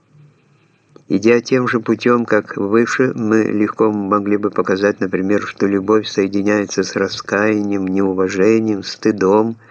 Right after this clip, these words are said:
и так далее. Мало того, надеюсь, каждому очевидно из сказанного, что аффекты могут слагаться друг с другом столькими способами, и отсюда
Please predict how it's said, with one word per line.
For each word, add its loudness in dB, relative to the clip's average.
и -2
так -4
далее. -2
Мало 2
того, 0
надеюсь, 0
каждому 0
очевидно 0
из -2
сказанного, -2
что 0
аффекты 0
могут -2
слагаться 0
друг 0
с -10
другом 0
столькими -2
способами, -4
и 2
отсюда 0